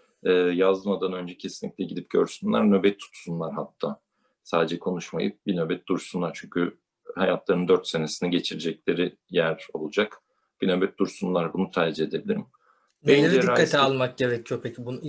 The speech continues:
Speaker 2: klinik seçerken, hastane seçerken acil özelinde?
Speaker 1: Ya, acilde şöyle, e, hasta sayısı çok önemli bir şey.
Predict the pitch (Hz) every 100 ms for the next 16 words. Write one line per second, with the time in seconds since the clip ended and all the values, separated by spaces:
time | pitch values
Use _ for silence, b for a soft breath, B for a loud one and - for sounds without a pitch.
0 | 135 - 131 127 - 123 - 117 - 127
1 | 113 120 - 117 104 - 113 113 117 113
2 | - _ _ 170 123 113 127 113 117 113
3 | 113 110 117 _ - - - _ _ _
4 | _ _ _ 98 107 127 135 139 151 160
5 | 127 127 - - 101 113 104 104 - 139
6 | 135 107 - - 107 104 101 101 92 -
7 | 98